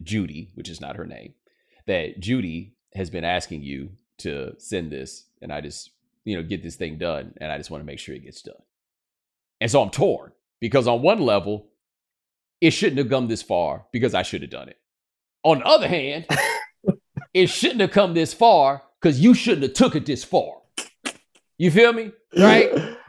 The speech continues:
Speaker 1: And so in those times, all you can do is own your own, right? So I'm just
Speaker 2: Yeah.
Speaker 1: like, "Okay, you're right. I should have done it. It's cool. Like, I'm wrong." At the other, on the other hand, I was like, "Oh, this what y'all be saying about being at work with all these white folks.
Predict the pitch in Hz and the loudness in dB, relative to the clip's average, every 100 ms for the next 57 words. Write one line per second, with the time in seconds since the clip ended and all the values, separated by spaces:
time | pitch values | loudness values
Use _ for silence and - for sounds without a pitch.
0 | - 202 - 208 180 180 269 240 220 196 | 2 2 6 8 8 4 2 0 -6 -8
1 | 185 220 254 220 - 220 202 170 190 208 | 0 4 6 4 6 4 6 4 4 4
2 | 165 180 185 139 156 165 147 127 120 104 | 2 0 0 0 2 2 4 4 4 2
3 | 78 71 104 110 101 139 - 143 107 - | 0 -2 0 2 2 2 2 2 0 0
4 | 143 139 117 113 135 131 117 110 _ 87 | 0 2 0 -2 2 4 4 2 _ -8
5 | - 123 107 104 98 92 _ _ - 98 | -4 -4 -2 -4 -2 -6 _ _ -10 -10
6 | - 143 127 117 110 - - 113 92 - | -2 0 0 -4 -8 -12 -2 0 0 0
7 | 135 123 117 92 - _ - 165 175 151 | 0 2 2 2 -4 _ -4 0 2 2
8 | 160 233 220 175 143 160 247 160 165 151 | 4 4 4 2 4 2 2 2 2 2
9 | 208 180 127 117 - 220 277 254 156 95 | 0 0 -4 -6 2 6 8 6 4 0
10 | - _ _ - 226 254 320 277 240 226 | -8 _ _ 2 2 2 2 6 6 6
11 | 220 - 214 202 185 175 185 175 196 180 | 0 0 2 2 2 4 6 4 2 2
12 | 170 165 160 170 156 160 156 151 147 139 | 2 2 4 2 4 2 4 4 2 0
13 | 143 135 123 - 156 120 85 78 - - | 2 2 2 4 6 6 4 -2 -8 -8